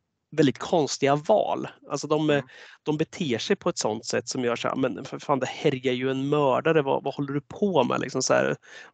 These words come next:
Speaker 1: varför, varför säger du inte bara var du var någonstans? Så här, det är, det är helt ologiskt att du sitter och ljuger om saker. Nej, men du vet vad jag menar.
Speaker 2: Ja, visst, absolut.
Speaker 1: Bara för att vi ska ha kvar. Men här, här blir det inte jättemycket sånt.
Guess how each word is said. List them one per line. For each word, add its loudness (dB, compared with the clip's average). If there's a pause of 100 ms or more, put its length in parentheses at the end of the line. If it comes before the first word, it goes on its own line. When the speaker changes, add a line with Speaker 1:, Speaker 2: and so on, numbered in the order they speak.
(160)
Speaker 1:
varför, 0 (400)
varför 0
säger 2
du 2
inte 0
bara 2
var 0
du -2
var 6
någonstans? 2
Så -2
här, 0
det -2
är, 0
det 0
är 4
helt 2
ologiskt -2
att -2
du -6
sitter -4
och 0
ljuger 4
om 4
saker. -2
Nej, 4
men 0
du 4
vet 2
vad -2
jag 2
menar. 2 (140)
Speaker 2:
Ja, 0
visst, -12
absolut. -8
Speaker 1:
Bara 4
för -4
att -6
vi -2
ska -2
ha 0
kvar. -4
Men 0
här, 2
här 2
blir 2
det 2
inte 0
jättemycket -4
sånt. -6